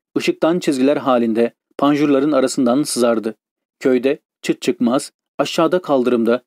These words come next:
kimseler olmazdı. Her yanı saran bu sessizlikte her şey daha da dinginleşirdi. Uzakta kalafatçıların çekiçleri, gemilerin karinalarını döver,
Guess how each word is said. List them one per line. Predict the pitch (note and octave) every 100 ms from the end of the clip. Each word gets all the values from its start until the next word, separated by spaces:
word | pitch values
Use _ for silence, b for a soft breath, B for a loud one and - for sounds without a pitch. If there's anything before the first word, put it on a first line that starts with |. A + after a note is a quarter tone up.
| -
kimseler | D3+ D#3 C3+ C3
olmazdı. | A#2 A2+ A2+ G2 G#2 _ _ _ _
Her | - C#3
yanı | C3 A#2+
saran | A2 B2 A#2+ A2+
bu | C3
sessizlikte | - A#2+ - A#2 A#2 - B2+ - _
her | - C#3
şey | D#3 C#3 C#3+ - _
daha | C#3 C#3+
da | B2
dinginleşirdi. | A2+ A#2 A2+ A2 G#2+ A#2+ G#2+ G#2+ _ _ _ _
Uzakta | C3+ A#2+ B2+ - B2+ C#3 _ _ _
kalafatçıların | D3+ D#3 D3+ C3+ - C#3 B2+ D3+
çekiçleri, | D#3+ B2+ - - B2 B2+ - _ _
gemilerin | D3 D3+ C#3+ D#3+
karinalarını | F3 D3 D3+ D3+ A#2 G#2+ A2 G#2+
döver, | A2 A#2+